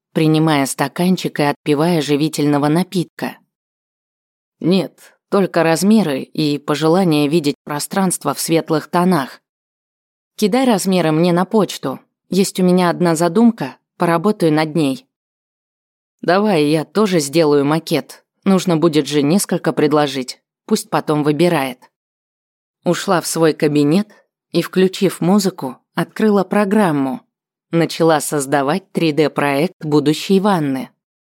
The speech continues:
Судя по размерам, она большая, так что решила разгуляться. Начала со стены потолка. Последней сделала навесной, белого цвета, с встроенными лампочками и подсветкой,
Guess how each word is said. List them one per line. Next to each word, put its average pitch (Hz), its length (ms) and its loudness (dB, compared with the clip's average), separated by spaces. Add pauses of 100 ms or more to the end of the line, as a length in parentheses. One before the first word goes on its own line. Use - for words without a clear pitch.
(160)
Судя 202 360 0
по 202 120 -2
размерам, 196 580 2
она 156 180 0
большая, 185 680 -4 (320)
так 208 200 -6
что - 220 -2
решила 156 440 2
разгуляться. 156 800 -2 (720)
Начала 175 440 0
со 147 180 -4
стены 175 400 -2
потолка. 180 720 -4 (400)
Последней 190 580 0
сделала 175 500 2
навесной, 185 720 -2 (220)
белого 156 440 2
цвета, 160 540 -4 (140)
с - 140 -14
встроенными 185 640 0
лампочками 160 720 0
и 165 40 -2
подсветкой, 190 880 -4